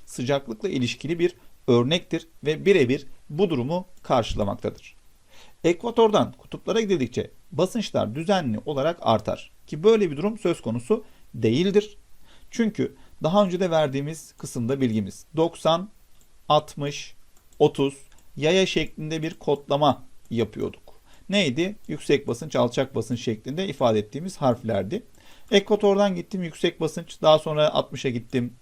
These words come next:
alçak basınç. Yani bir artıyor, bir azalıyor. O zaman böyle bir durum söz konusu değil. Kış aylarında Asya kıtası yüksek basınç konumuna geçer. Kışın karalar daha soğuktur.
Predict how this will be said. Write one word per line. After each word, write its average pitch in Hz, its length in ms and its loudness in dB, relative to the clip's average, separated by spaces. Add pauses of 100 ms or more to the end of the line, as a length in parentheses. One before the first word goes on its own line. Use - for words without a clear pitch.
alçak 104 420 -2
basınç. 98 260 -8
Yani 135 260 0
bir 165 300 2
artıyor, 147 360 0
bir 151 120 -2 (100)
azalıyor. 131 500 2 (300)
O 147 120 -2
zaman 151 340 0
böyle 147 280 2
bir 117 60 -4
durum 123 160 -4
söz 143 240 -2
konusu 117 280 -4
değil. 139 200 2 (760)
Kış 214 180 0
aylarında 151 520 2 (420)
Asya 202 360 -2
kıtası - 360 -4
yüksek 196 440 0
basınç 110 260 -6
konumuna 101 300 -8
geçer. - 360 -16 (520)
Kışın 156 380 -2 (180)
karalar 170 520 4
daha 143 180 0
soğuktur. 131 540 0